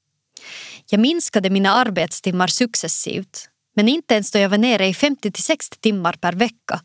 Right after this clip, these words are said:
berättade jag om min nya strategi. Tvärtom. Jag låtsades fortfarande jobba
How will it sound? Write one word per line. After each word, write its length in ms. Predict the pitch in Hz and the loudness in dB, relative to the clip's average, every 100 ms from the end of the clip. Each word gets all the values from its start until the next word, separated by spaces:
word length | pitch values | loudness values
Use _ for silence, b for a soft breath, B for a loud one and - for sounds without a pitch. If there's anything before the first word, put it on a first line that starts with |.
| b b | b b
berättade 540 | 196 208 285 - 240 175 | 0 2 0 0 -2 0
jag 120 | 175 | 0
om 100 | 175 | 2
min 140 | 190 | 2
nya 240 | 226 208 - | 2 0 -4
strategi. 680 | - 180 185 175 269 - - _ _ _ _ _ _ _ _ _ _ - | -6 -6 -2 -2 -2 -6 -12 _ _ _ _ _ _ _ _ _ _ -2
Tvärtom. 640 | 196 - 247 254 - 160 _ _ _ _ b b b | -2 0 -2 -2 -4 -14 _ _ _ _ b b b
Jag 180 | 202 208 | 2 2
låtsades 600 | 311 - - 175 180 - | 2 -2 -4 -2 -4 -2
fortfarande 680 | 277 226 - 185 175 180 196 | 0 -2 -2 -2 0 0 0
jobba 480 | 254 185 175 - | 0 -2 -4 -8